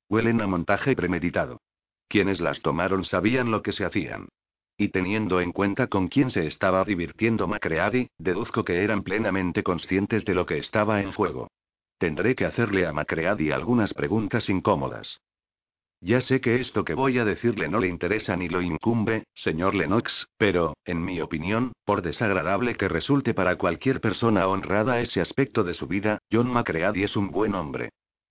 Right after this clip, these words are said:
Estoy seguro de que es un devoto feligrés. Por lo que he podido apreciar en las fotografías,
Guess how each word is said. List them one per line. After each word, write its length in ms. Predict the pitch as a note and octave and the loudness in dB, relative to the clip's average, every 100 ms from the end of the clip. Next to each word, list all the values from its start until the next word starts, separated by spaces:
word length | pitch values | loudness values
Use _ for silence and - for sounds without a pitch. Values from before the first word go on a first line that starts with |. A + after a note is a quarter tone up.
| _ _ _ - | _ _ _ -8
Estoy 320 | F2+ - B2+ | -6 2 0
seguro 400 | B2+ A2 A2+ G2+ | 2 2 4 4
de 100 | D#2 | 2
que 220 | C#2+ G#2+ A#2 | 2 2 2
es 100 | C3 | 0
un 140 | G#2+ | 0
devoto 420 | F#2 E2 G2+ A#2+ | 2 0 0 -2
feligrés. 720 | A2 F2 F2+ E2 C2 - - _ _ _ _ _ | -2 -4 -2 -4 -4 -10 -14 _ _ _ _ _
Por 180 | G2 F#2+ | 0 2
lo 140 | F2 | 2
que 180 | F2 F#2+ | 2 -2
he 60 | G2 | 0
podido 380 | C3+ B2 B2 F#2 | 0 2 2 0
apreciar 420 | D2 D2 A2 B2+ | -2 -2 0 0
en 140 | A#2 | 0
las 160 | G2+ - | -2 -4
fotografías, 800 | G#2+ F2+ D#2 D2 G#2 A2+ A2+ - | -2 0 0 0 0 0 -4 -12